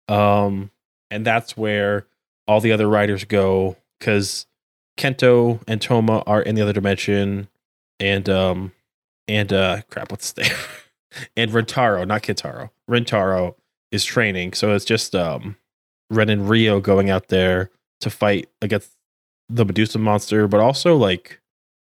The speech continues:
I do feel like th-, the villains are a little overexposed in this show, 'cause, like,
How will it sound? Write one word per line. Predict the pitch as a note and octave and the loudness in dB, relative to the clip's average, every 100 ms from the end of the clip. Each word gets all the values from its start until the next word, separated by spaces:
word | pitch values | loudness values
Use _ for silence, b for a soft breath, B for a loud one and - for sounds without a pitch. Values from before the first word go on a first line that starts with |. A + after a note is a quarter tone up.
| - | -6
I | E3 | -4
do | A#3+ | -4
feel | D#4 B3 | -2 2
like | C#3+ - | 2 0
th-, | A2 - | -10 -4
the | A2+ | -4
villains | G2+ G#2 A2 A#2+ | -2 0 0 2
are | A#2 | 2
a | G2+ | 2
little | G#2+ G2+ | 2 0
overexposed | F#2+ F#2+ G2 - - F#2+ A2 | -2 -4 -6 -6 -4 -4 -2
in | A#2+ | -2
this | B2 | -2
show, | - C#3 C3+ | 0 0 0
'cause, | C3+ A2 G#2+ | -2 -4 0
like, | G2 - - | 0 -2 -14